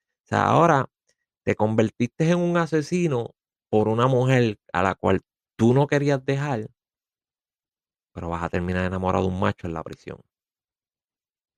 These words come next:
En serio. Cuando pudiste seguir por ahí con otras mujeres, ahora vas a terminar con un macho.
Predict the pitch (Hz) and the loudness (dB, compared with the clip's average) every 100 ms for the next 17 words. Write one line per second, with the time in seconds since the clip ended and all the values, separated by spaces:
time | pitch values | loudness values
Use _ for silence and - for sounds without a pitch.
0 | _ _ - - 90 80 - _ _ _ | _ _ -12 -4 -4 -4 -10 _ _ _
1 | _ _ _ _ _ _ _ _ _ _ | _ _ _ _ _ _ _ _ _ _
2 | - 82 78 78 82 80 87 85 87 92 | -8 -6 -6 -4 -4 -4 -4 -2 -2 -2
3 | - 95 92 98 95 92 92 95 98 98 | -2 -2 0 0 -2 -2 -2 -4 -4 -4
4 | 104 90 80 80 80 82 78 - 78 58 | -4 -4 -8 -14 -12 -12 -12 -12 -14 -16
5 | - - 65 55 - - - | -18 -16 -16 -16 -20 -20 -20